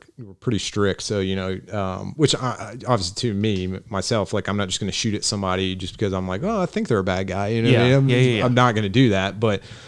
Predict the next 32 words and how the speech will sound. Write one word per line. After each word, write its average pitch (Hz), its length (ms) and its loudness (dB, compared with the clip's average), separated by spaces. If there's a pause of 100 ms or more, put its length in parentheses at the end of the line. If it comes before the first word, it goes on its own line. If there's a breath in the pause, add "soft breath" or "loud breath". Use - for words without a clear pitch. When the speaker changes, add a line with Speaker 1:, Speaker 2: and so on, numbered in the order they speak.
(140 loud breath)
Speaker 1:
but 120 200 4
you 117 120 0
kinda 131 260 2
know 104 360 2
after 98 220 0
so 104 200 0
long, 101 180 2
you're 98 120 2
like, 95 240 -2
"That 104 260 0
dude's 101 300 0
going 98 300 0
to 95 120 -2
a 92 40 -2
fighting 104 360 0
position 101 460 -2
to 92 80 -4
get 95 180 -2
behind 98 320 -4
a 92 60 -4
gun 104 440 -2
that's 95 220 -6
already 95 340 0
up 104 140 -2
there, 143 280 0
and 92 160 -6
he's 101 120 -2
gonna 95 180 -2
start 87 240 -4
shooting," 104 320 -6
you 101 100 -2
know? 95 140 -4